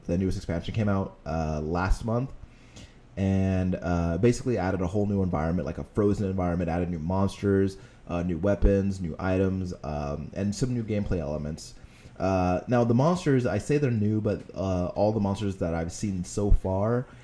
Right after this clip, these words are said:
have been in previous Monster Hunter games, but it is cool to see them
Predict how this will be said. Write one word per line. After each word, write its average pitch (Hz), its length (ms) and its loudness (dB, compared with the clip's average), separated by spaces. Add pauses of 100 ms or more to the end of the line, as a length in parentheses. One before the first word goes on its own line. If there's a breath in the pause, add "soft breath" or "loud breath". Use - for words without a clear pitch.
(160 loud breath)
have 95 180 0
been 98 120 2
in 92 140 0
previous 90 360 0
Monster 82 260 -6
Hunter 95 200 -2
games, 98 300 0
but 180 320 -6
it 139 140 0
is 156 120 -2
cool 135 220 -2
to 117 80 -4
see 107 220 -6
them 98 340 -2